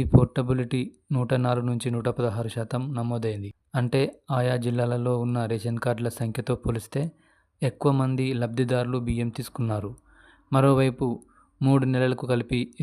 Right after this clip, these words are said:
రేషన్ సరఫరా నేపథ్యంలో జూన్లో రికార్డు స్థాయిలో బియ్యం పంపిణీ జరిగింది. రెండు వేల ఇరవై నాలుగులో బియ్యం పంపిణీ సగటు ఎనభై తొమ్మిది శాతం కాగా, రెండు వేల ఇరవై ఐదు జూన్లో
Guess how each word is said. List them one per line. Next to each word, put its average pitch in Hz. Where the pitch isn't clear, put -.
రేషన్ 131
సరఫరా 120
నేపథ్యంలో 123
జూన్లో 135
రికార్డు 127
స్థాయిలో 123
బియ్యం 120
పంపిణీ 120
జరిగింది. 107
రెండు 135
వేల 139
ఇరవై 123
నాలుగులో 127
బియ్యం 120
పంపిణీ 123
సగటు 123
ఎనభై 131
తొమ్మిది 127
శాతం 117
కాగా, 117
రెండు 135
వేల 135
ఇరవై 127
ఐదు 120
జూన్లో 131